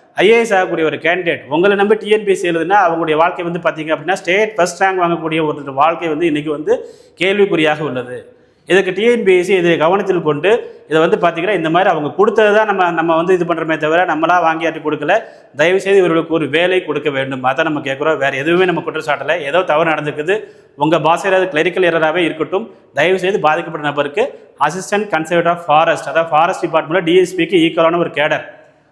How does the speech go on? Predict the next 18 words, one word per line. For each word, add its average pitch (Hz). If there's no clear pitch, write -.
நாளைக்கு 156
வந்து 170
பாத்தீங்க 170
அப்படின்னா, 180
இவங்க 156
வந்து 196
அந்த 151
ஃபாரஸ்ட் 180
டிபார்ட்மெண்ட் 165
ஹை 170
லெவல்ல 202
போஸ்ட் 180
போற 165
அளவுக்கு 202
இவங்களுக்கு 170
வந்து 175
பாத்தீங்கன்னா 170
தகுதி 180